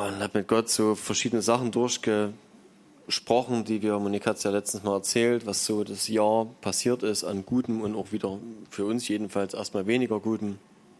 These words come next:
Immer so Sachen, wo man so vor den Kopf gestoßen kriegt und denkt so, "Äh, was ist hier los eigentlich, ne? Und,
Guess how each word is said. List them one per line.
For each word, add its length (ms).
Immer 120
so 120
Sachen, 360
wo 80
man 80
so 140
vor 100
den 100
Kopf 260
gestoßen 500
kriegt 340
und 380
denkt 160
so, 220
"Äh, 120
was 420
ist 160
hier 100
los 360
eigentlich, 420
ne? 160
Und, 240